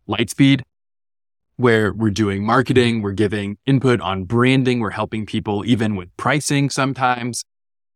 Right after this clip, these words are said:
And then my time at Service Autopilot, just getting to drink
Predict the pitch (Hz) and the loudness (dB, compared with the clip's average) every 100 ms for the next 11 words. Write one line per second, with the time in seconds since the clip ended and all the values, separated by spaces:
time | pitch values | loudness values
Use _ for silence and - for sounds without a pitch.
0 | _ 127 120 110 104 104 98 107 101 95 | _ 0 2 4 2 0 0 -2 -2 -2
1 | 95 - - 117 107 104 95 95 - - | -6 -8 -4 -2 -2 -4 -6 -8 -8 -6
2 | 104 90 107 113 - 107 104 107 101 110 | -4 -4 -2 -2 -2 -2 -4 -4 -4 -4
3 | 98 98 101 104 110 107 | -4 -4 -6 -6 -6 -8